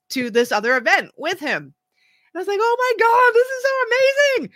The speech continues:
All right. But this is where, where the real work took place. So Bob's assistant, Gina, um, I made sure that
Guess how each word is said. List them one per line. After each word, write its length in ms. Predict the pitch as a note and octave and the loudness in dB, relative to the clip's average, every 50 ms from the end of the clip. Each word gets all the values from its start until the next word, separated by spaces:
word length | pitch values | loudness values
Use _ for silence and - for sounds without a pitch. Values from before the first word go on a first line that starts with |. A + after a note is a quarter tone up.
| - - - _ - | -20 -20 -20 _ -2
All 80 | A#3 A#3+ | 0 2
right. 220 | A#3+ A3+ - - | 2 0 0 -2
But 160 | A3+ G3 E3+ | -6 -6 -2
this 260 | G#3 C4+ C#4 C4 - D4 | 0 0 0 0 -2 -6
is 180 | C#4 A#3+ G#3 | -8 -6 -6
where, 460 | G#3 G#3 G#3 G#3 G3+ G3+ G3+ G3 G3 - | -4 -2 0 2 2 2 2 0 -2 -4
where 280 | G3 G3 G#3+ G#3 G3 F#3 | -6 -4 -2 -2 -2 -2
the 160 | F#3 F#3 E3+ | -4 -6 -6
real 760 | D#3 D#3+ F3 G#3 A3+ A#3+ A#3+ A#3+ A#3 A#3 A#3 A3+ A3 G#3+ F3+ | -8 -8 -6 -4 -2 -2 0 2 4 4 4 4 2 2 0
work 540 | E3+ G3+ G3 F#3 F3 - _ - - - _ _ _ _ _ _ _ _ _ _ _ _ _ _ _ - | -2 -2 -2 -2 -2 -4 _ -16 -20 -20 _ _ _ _ _ _ _ _ _ _ _ _ _ _ _ -12
took 220 | - G#3+ G3 - _ | -10 -10 -10 -10 _
place. 500 | - F#3 F3+ D#3+ - - - - - - - _ - - _ _ _ _ _ _ | -8 -6 -6 -6 -6 -10 -16 -18 -18 -20 -20 _ -20 -20 _ _ _ _ _ _
So 400 | - - - A#3 G3 - - _ _ _ _ _ _ _ _ _ _ _ _ _ _ _ _ _ _ _ _ _ | -8 -2 0 0 0 0 -2 _ _ _ _ _ _ _ _ _ _ _ _ _ _ _ _ _ _ _ _ _
Bob's 380 | A#3 A3+ A#3 C4 C#4 A#3+ - | 2 4 4 4 2 0 -4
assistant, 600 | C4 A3+ - C4+ B3+ - - C4 A#3 - - - F3 | -8 -8 -8 -8 -8 -6 -6 -8 -8 -8 -10 -16 -14
Gina, 640 | - - A#3+ A#3 G#3+ F#3 D#3+ C#3 D#3+ G#3 A#3 - _ _ _ F3 | -10 -6 -6 -4 -4 -2 -2 -4 -4 -6 -8 -12 _ _ _ -2
um, 480 | F#3+ F#3 F#3 F#3 F3+ F3+ F3+ F#3 - _ | -2 0 0 0 -2 -4 -6 -10 -8 _
I 160 | - G#3 G#3+ | 0 0 0
made 280 | G#3+ A#3 B3+ D4 C4+ - | 2 0 0 -2 -2 -6
sure 440 | - - B3+ A#3 A3+ A3 G#3+ G#3+ G3 | -6 -4 -2 0 0 2 0 0 0
that 280 | F#3+ G#3 G3+ F#3 - | 0 0 0 0 -2